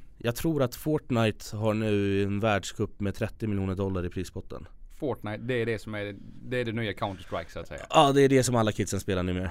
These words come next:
Speaker 2: Ah, okej.
Speaker 1: Ja.
Speaker 2: Spelar du fortfarande?
Speaker 1: Väldigt, väldigt lite.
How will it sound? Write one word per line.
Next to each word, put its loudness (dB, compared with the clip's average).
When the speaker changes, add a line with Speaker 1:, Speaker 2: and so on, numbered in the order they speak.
Speaker 2:
Ah, -6
okej. -10
Speaker 1:
Ja. 0
Speaker 2:
Spelar 2
du 0
fortfarande? -4
Speaker 1:
Väldigt, 2
väldigt 2
lite. 0